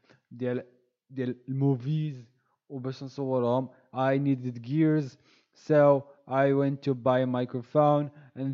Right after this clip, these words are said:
then I found this microphone, and then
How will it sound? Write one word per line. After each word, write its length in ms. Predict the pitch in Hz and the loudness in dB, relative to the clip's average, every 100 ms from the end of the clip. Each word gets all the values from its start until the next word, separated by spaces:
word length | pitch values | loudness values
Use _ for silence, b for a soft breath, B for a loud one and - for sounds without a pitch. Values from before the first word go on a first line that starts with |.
| 113 | -2
then 320 | 139 139 135 120 B - | 2 2 0 -4 B -6
I 140 | 131 | -4
found 460 | 135 - 139 135 127 | -4 0 0 0 0
this 120 | 127 127 | -2 -2
microphone, 720 | 123 113 120 - 151 156 147 B B - | -4 -4 -4 2 2 2 -2 B B -8
and 120 | 131 127 | -6 -2
then 220 | 139 135 | 0 2